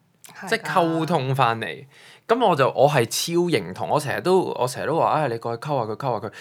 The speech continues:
Speaker 2: 其實嗰個溝唔係真係，唔係就話博得你歡心嘅意思，而係你真係同人哋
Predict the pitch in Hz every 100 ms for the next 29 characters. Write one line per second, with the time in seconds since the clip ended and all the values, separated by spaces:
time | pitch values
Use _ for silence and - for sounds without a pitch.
0 | - 143 143 254 226 - 226 208 143 98
1 | 98 101 185 107 98 - - - 104 104
2 | 110 101 - 135 135 - - 110 120 156
3 | 139 139 135 131 131 107 98 92 - 117
4 | 95 101 101 127 131 - 175 160 175 175
5 | - 92 98 - - 101 - 104 -